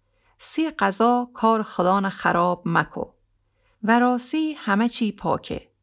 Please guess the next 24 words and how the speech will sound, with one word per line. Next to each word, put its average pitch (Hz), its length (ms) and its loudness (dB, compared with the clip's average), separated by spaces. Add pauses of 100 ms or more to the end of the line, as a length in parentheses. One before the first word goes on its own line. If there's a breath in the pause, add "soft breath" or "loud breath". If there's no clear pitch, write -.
(560)
اما 226 340 4
سی 220 260 -4
کسی 226 440 -4
که - 140 -6
بی 196 180 -2
خردن 185 520 -2
چی 262 400 -2
باعث 165 480 -2
افتاین 160 580 -4
یکی 156 360 -6
دوابو، 160 720 -2 (240 soft breath)
کار 190 320 2
درستی 165 540 -2
نی. 143 280 -4 (1080)
خوبه 269 500 0
که - 140 -10
گوشت 208 460 -2
نخری 220 640 0 (240 soft breath)
یا 180 160 6
شراب 175 520 0
نخری 196 640 -2 (220 soft breath)
یا 185 160 4
کاری 208 480 0
نکنی 190 680 -2